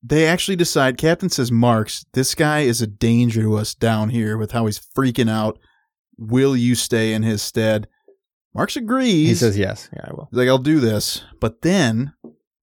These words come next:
Speaker 1: in a twist of fate, actually, I think it's just s-, Wesley Snipes finally mans up here.
Speaker 2: Yeah, he basically doesn't wanna
Speaker 1: He
Speaker 2: look like a
Speaker 1: fakes an
Speaker 2: total
Speaker 1: injury.
Speaker 2: dick.
Speaker 1: Yeah.
Speaker 2: Yeah. He's like,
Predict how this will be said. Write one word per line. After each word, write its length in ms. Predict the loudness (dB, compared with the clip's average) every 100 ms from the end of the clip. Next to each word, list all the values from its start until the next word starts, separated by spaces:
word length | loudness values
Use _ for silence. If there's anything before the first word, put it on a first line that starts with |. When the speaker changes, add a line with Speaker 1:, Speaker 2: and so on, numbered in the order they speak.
| _
Speaker 1:
in 100 | -6
a 80 | -4
twist 600 | -6 -4 -2 -2 -4 -12 -8
of 100 | -6
fate, 520 | -4 2 2 2 -2 0
actually, 340 | 2 4 2
I 20 |
think 140 | 4 2
it's 80 | 0
just 280 | -4 -4 -14 _ _ -20 -20 -20 -20 _ _ _ _ -6
s-, 240 | -2 -2 -4 -6 -8 -12 -4
Wesley 280 | 2 2 2
Snipes 280 | 2 2 2
finally 260 | 2 2 2
mans 300 | 2 0 -2
up 160 | -2
here. 180 | -2 -2
Speaker 2:
Yeah, 200 | 0 2
he 120 | 2
basically 680 | 2 0 0 0 2 2 0
doesn't 360 | -2 -2 -2 -2
wanna 280 | -2 -2 -2
Speaker 1:
He 60 | -2
Speaker 2:
look 120 | 0
like 100 | 0
a 20 |
Speaker 1:
fakes 160 | 0 0
an 60 |
Speaker 2:
total 120 | 2 2
Speaker 1:
injury. 300 | 2 0 0
Speaker 2:
dick. 180 | -4 -12 -8
Speaker 1:
Yeah. 100 | 0
Speaker 2:
Yeah. 260 | 0 0 -6 -14 -2
He's 120 | 0
like, 160 | 0